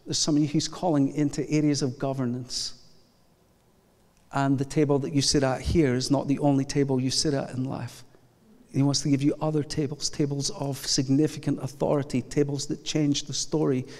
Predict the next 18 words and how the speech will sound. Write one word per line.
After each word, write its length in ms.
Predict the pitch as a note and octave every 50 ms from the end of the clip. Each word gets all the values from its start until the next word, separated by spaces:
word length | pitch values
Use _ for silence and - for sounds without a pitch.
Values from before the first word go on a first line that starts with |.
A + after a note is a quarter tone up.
| - - - - - -
in 200 | C#3 C#3 C#3 C3+
the 80 | C#3
city. 400 | B2+ - - D#3+ D#3+ D3+ C#3+ C3+
And 300 | - - C#3 C3 C3+ C3+
you 100 | C#3 C#3+
may 140 | D3+ D3+ D3+
be 140 | D3 D3+ D3+
a 40 | C#3+
bit 160 | D3+ D3 -
like 220 | D3 C#3+ C#3+ -
I 160 | D3 D#3 D#3+
was 240 | C#3+ C#3+ C#3+ C3+ C3
in 100 | C3+ C3
backing 400 | B2+ - D3 C#3+ - D3 C#3+ C#3+
off 300 | - D3+ D#3 E3 D#3+ -
from 200 | - - C#3 D3
all 300 | G3 - C#3+ C#3 D3 D3
the 280 | C#3+ C#3+ D#3 C#3+ C#3